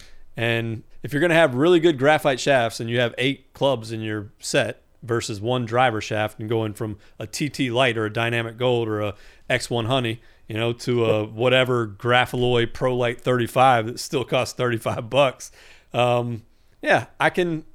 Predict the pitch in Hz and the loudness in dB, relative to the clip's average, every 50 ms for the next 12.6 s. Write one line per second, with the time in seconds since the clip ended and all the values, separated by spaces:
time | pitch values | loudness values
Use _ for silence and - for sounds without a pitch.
0 | - - _ - 131 143 139 160 143 123 147 175 190 156 127 123 113 107 113 - | -20 -20 _ -4 -4 -4 -2 -4 -4 -2 0 0 0 0 0 -2 -2 -2 -4 -6
1 | _ - 131 131 131 135 135 135 - - 160 160 156 127 - 151 143 143 139 135 | _ -2 -2 0 0 -2 -2 -2 -2 -2 -2 -2 -2 -2 0 2 2 2 2 2
2 | 131 127 - - 147 151 143 151 127 117 101 107 135 143 143 139 131 - - 107 | 0 -2 0 0 0 0 0 -2 -6 -6 -4 0 2 2 4 2 2 0 -2 -2
3 | 120 135 143 156 156 - - 175 175 180 175 - - - - - - - - 151 | -2 -2 -4 -4 -6 -4 -2 0 0 0 0 -4 -8 -20 -20 -20 -12 -6 -2 0
4 | 180 180 170 160 165 165 156 127 127 139 131 143 165 - - - 123 98 92 98 | 0 2 2 2 2 2 0 0 -2 0 2 2 2 0 -2 -8 -10 -8 -8 -6
5 | 101 107 120 143 156 - - - - - - - 123 113 113 139 147 147 123 135 | -4 -2 -2 -2 -4 -6 -12 -20 -20 -18 -8 -6 -4 -2 2 2 2 2 2 0
6 | 147 147 143 135 143 143 127 120 - - 143 165 160 - 139 120 104 98 - - | 0 0 2 2 0 0 0 -2 -2 -2 0 0 0 -2 -4 -6 -6 -6 -6 -8
7 | 120 104 98 90 - - 107 107 123 135 131 143 139 135 139 135 - - 117 113 | -8 -8 -8 -10 -10 -6 -4 -2 -2 0 0 2 2 4 4 2 0 -2 -4 -2
8 | 110 117 135 160 175 160 - - _ - - - - _ _ - 131 123 123 127 | 0 0 0 -2 -2 -6 -10 -14 _ -20 -20 -20 -20 _ _ -4 -2 0 0 -2
9 | 123 127 131 143 156 156 - - - 147 135 139 135 135 135 127 117 - - - | -2 0 2 2 2 2 0 -2 -2 0 2 2 2 0 0 -2 -4 -6 -4 -2
10 | - 147 139 - 135 123 110 120 123 147 160 - - - - - - - - - | -2 -2 -2 -2 -4 -4 0 2 4 4 2 0 -4 -10 -10 -10 -12 -14 -20 -20
11 | - - - - 117 131 139 151 151 139 - _ - 131 139 123 131 127 - - | -20 -12 -6 -4 0 0 2 0 0 -2 -4 _ 0 0 2 2 0 -2 0 2
12 | 143 139 135 131 135 135 123 131 127 127 120 117 | 2 4 4 2 0 0 2 4 4 4 2 2